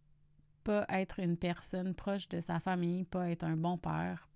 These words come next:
pas bon dans sa job, ça veut rien dire de tout ça. Ça veut dire qu'on a fait une erreur, qu'on n'avait pas les faits correctement.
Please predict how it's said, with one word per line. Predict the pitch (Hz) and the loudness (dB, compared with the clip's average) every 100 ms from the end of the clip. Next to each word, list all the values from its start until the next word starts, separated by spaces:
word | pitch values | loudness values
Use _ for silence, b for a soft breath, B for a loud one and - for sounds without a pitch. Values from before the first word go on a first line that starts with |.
| - | -4
pas | 185 | -2
bon | 175 180 180 | 0 0 0
dans | 160 | 0
sa | 151 170 156 | 0 0 2
job, | 165 170 | 0 -2
ça | - 165 | 0 0
veut | 170 | 0
rien | 165 180 190 | 2 2 2
dire | 185 202 | 2 0
de | 165 | 0
tout | - - | -2 -8
ça. | - - - b b b | -10 -10 -12 b b b
Ça | - 170 | 0 2
veut | 170 | 4
dire | 180 180 | 2 0
qu'on | 190 175 | 0 0
a | |
fait | 165 202 190 | 0 -2 2
une | 170 | 4
erreur, | 160 165 170 220 - B B B B B - | 4 2 -2 -4 -14 B B B B B -2
qu'on | 180 170 | 2 4
n'avait | 170 165 170 165 | 4 4 4 2
pas | - 196 190 196 - - _ - - - | 0 0 0 0 -6 -16 _ -20 -20 -4
les | 185 175 | 2 2
faits | - 180 180 | 2 -2 0
correctement. | 185 175 170 165 160 | 0 0 0 -2 -2